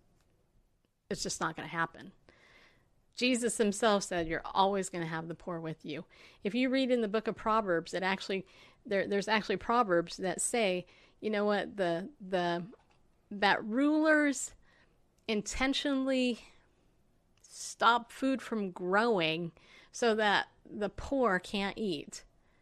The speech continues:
See, my God isn't a God who created a universe and a world that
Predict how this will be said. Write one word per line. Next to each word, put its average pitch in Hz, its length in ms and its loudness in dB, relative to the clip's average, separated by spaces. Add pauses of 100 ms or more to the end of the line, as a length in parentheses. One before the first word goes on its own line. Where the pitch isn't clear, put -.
(1080)
See, 269 220 2
my 294 240 8
God 185 320 6
isn't 214 340 4
a 185 80 -2
God 175 600 4
who 226 120 2
created 202 500 2
a 180 40 -2
universe 175 640 0
and 196 120 -6
a 180 80 -2
world 180 460 0
that 170 280 0